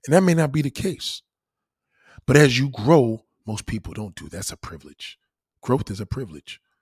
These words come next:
When you see a kid grow, that's a privilege. When you see an adult grow, that's a privilege. Those are privileges. Not everybody has that ability. Not everybody woke up this morning.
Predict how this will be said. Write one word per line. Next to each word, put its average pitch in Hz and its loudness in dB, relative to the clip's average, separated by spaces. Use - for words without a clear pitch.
When 87 -10
you 107 -4
see - -2
a 98 -6
kid 113 -6
grow, 127 -2
that's 131 -6
a 131 -10
privilege. 151 -8
When 78 -18
you 101 -8
see - -4
an 107 -8
adult 90 -8
grow, 117 -6
that's 127 -8
a 123 -8
privilege. - -10
Those 226 2
are 156 -8
privileges. - -14
Not 214 2
everybody 175 -2
has 175 -4
that 202 -2
ability. 196 -6
Not 196 -4
everybody 226 -4
woke 214 -4
up 285 -8
this - -10
morning. - -20